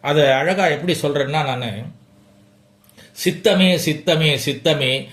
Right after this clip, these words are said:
நீ சுத்தமா இருக்கத்தான் வேணுமே." அப்போ நீ அழுக்கு படைஞ்சிருக்கிற பூர்வ ஜென்ம வழியிலையோ,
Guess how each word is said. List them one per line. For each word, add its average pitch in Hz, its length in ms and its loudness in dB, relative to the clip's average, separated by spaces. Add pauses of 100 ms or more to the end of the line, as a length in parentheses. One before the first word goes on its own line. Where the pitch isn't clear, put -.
(120)
நீ 143 160 -2
சுத்தமா 180 640 -2
இருக்கத்தான் 147 720 -2
வேணுமே." 110 500 -8
அப்போ 156 600 -8 (140)
நீ 156 140 -6
அழுக்கு 170 460 -4
படைஞ்சிருக்கிற 123 760 -8 (340)
பூர்வ 196 380 6
ஜென்ம 175 460 -2 (1500)
வழியிலையோ, 131 680 2